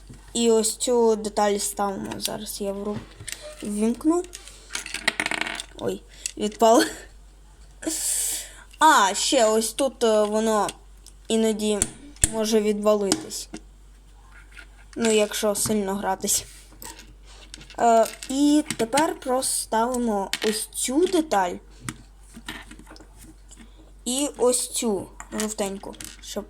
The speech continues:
воно було більш длинне. Ось так. Ні, ще можна ось ці деталі поставити. Але, а давайте попробуємо.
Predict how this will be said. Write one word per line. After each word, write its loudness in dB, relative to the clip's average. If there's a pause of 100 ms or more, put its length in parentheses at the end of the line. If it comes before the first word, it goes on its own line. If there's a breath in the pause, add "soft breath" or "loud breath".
воно 0
було 0
більш -2
длинне. 0 (680 loud breath)
Ось -4
так. -14 (760)
Ні, 2
ще 2
можна 4
ось 2
ці 4
деталі 4
поставити. -2 (460 loud breath)
Але, 2 (840)
а -6
давайте 2
попробуємо. -8